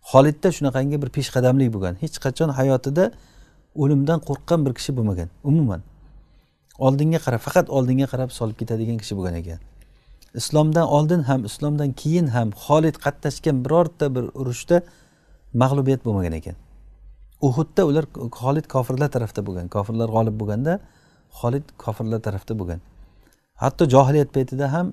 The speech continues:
jo-, Islomda ham biror marta mag'lub bo'lgan joyi bo'lmagan ekan Xolid ibn Validni.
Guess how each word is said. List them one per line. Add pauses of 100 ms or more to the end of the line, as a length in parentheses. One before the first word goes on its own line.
jo-,
Islomda
ham (500)
biror
marta
mag'lub
bo'lgan
joyi
bo'lmagan
ekan
Xolid
ibn
Validni.